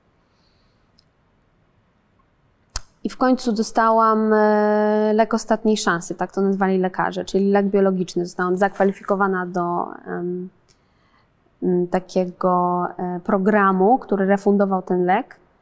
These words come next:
No ale ten lek też nie pomógł, chociaż obiecywał, że, em, będą efekty od razu.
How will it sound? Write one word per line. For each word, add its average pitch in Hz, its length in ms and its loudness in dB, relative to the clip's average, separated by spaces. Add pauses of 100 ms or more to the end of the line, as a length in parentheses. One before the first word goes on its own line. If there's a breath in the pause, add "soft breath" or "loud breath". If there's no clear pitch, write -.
(600)
No 226 180 0
ale 226 180 4
ten 220 340 4
lek 190 180 2
też - 240 -2
nie 180 120 0
pomógł, 175 400 -2
chociaż 226 360 -2
obiecywał, 208 580 2
że, 196 120 2
em, 190 540 0 (680 loud breath)
będą 196 340 4
efekty 202 340 2
od 190 120 2
razu. 208 580 2